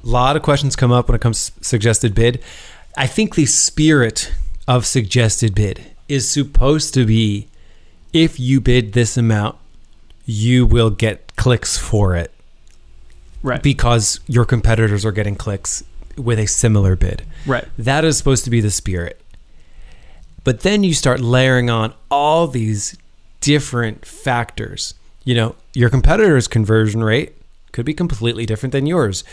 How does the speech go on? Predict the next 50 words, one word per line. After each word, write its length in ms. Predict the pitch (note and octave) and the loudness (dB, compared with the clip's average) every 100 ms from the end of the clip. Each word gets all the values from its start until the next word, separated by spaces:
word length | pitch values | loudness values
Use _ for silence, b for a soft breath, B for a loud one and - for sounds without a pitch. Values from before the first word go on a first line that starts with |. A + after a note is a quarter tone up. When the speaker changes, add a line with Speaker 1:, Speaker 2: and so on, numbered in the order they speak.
| B B - | B B -4
Speaker 1:
You 260 | G#2+ E3+ | 0 0
could 140 | C3+ A#2+ | 2 0
have 160 | A#2 | 2
a 80 | A2 | 0
way 340 | F#2+ A2 C3+ | -2 -2 -2
better 240 | C#3 C#3 G3+ | -2 -2 -2
conversion 500 | - A2 A2+ G2+ G#2+ | -6 -4 -2 -2 -2
rate. 300 | A2+ D3+ - | -4 -6 -8
So 80 | B2 | -8
if 80 | |
you're 120 | B2 G#2 | -6 -8
bidding 300 | G2 C3 C#3+ | -6 -4 -4
the 80 | |
same 220 | - B2+ B2 | -4 -4 -4
as 80 | |
your 100 | B2+ | -4
competitor, 540 | A#2 A2+ E3+ C#3+ A2+ A#2+ b b b b | -4 -4 -2 -2 -4 -6 b b b b
you 420 | G2+ G2+ C3 B2+ | -8 -4 -2 0
are 160 | A2+ | -2
throttling 720 | A#2+ - G2+ F#2 G2 G#2 A#2 | -2 -10 -10 -8 -6 -6 -4
your 80 | A2+ | -2
own 160 | C3 C3+ | -2 -2
growth. 440 | F#3 F#3 A2 - - - | -2 -2 -4 -12 -20 -16
Your 160 | B2 A#2+ | -12 -6
competitors 580 | C3+ F3 F#3+ F3 A#2+ - | -4 -2 -2 -2 -2 -2
could 120 | A2 | -6
have 100 | G#2+ | -6
a 40 | |
better 220 | G2+ G#2 | -6 -8
conversion 420 | - G#2 G#2+ G2 G#2 | -8 -6 -6 -4 -6
rate 160 | G#2 | -6
than 140 | G#2 G2+ | -8 -6
you. 260 | G2+ B2+ - B B | -6 -8 -12 B B
And 140 | B2+ B2 | -6 -4
if 80 | |
you 120 | A#2+ A#2 | -4 -4
bid 200 | A2+ A2+ | -2 -2
what 140 | A2+ | -2
they're 160 | F3+ D#3+ | -2 -2
bidding, 320 | A2+ A#2+ B2 B B | -2 -4 -6 B B
you're 220 | A2 C3 C#3 | -2 0 2
going 320 | B2 A2+ A2+ | 0 0 -2
to 300 | B2+ C3 C3 - _ - | -2 -2 -4 -14 _ -10
give 240 | G2+ G#2+ G2+ | -4 -2 0
away 160 | G#2+ | -2
a 60 | A2+ | -2
lot 260 | G2+ E2 G#2+ | -6 -8 -10
of 120 | - | -4
profits. 600 | - E3+ B2 G2 - - B B B | -2 -2 -4 -10 -10 -14 B B B
So 400 | - C3 A#2+ | -4 -2 -2